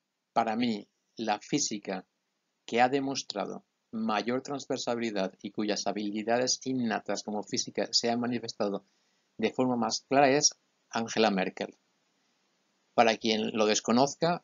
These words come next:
Angela Merkel es licenciada en física en Leipzig y doctora en física por la Academia de Ciencias de Berlín. Y es quizá la física más influyente del mundo,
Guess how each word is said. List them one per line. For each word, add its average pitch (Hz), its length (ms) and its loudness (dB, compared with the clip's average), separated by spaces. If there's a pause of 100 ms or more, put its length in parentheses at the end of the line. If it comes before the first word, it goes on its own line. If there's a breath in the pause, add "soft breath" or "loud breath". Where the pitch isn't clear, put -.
(160)
Angela 120 380 4
Merkel 127 400 2
es 113 100 0
licenciada 113 500 -2
en 107 100 -2
física 113 540 0
en 101 240 -2
Leipzig 135 540 4
y 120 160 -4
doctora 113 340 0
en 107 100 -2
física 123 340 -2
por 110 160 0
la 104 80 4
Academia 107 440 0
de 104 80 -2
Ciencias 101 520 -2
de 104 100 2
Berlín. 95 400 0 (680)
Y 113 120 4
es - 200 4
quizá - 600 2
la 113 180 2
física 175 720 0 (400)
más 139 640 4
influyente 127 560 2
del 123 140 4
mundo, 104 380 0